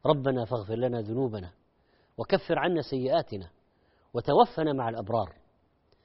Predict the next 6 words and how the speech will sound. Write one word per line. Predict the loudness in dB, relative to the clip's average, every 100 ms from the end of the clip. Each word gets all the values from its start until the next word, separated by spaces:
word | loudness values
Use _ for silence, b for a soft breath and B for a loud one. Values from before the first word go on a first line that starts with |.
| b b b b
اللهم | 6 6 6
ثبتنا | 2 -2 -2 -2 -4
بالقول | -2 0 0
الثابت | 0 -2 -2 0 -4 -8 -20 _ _ _ _ _ _ _
في | -6
الحياة | 0 0 0